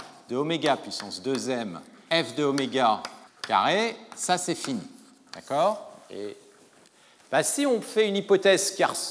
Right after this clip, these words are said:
qui ressemble à quelque chose de plus faible,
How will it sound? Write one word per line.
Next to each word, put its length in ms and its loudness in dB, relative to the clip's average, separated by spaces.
qui 100 -2
ressemble 400 2
à 40 6
quelque 200 -4
chose 280 -2
de 40 -20
plus 140 -6
faible, 440 -2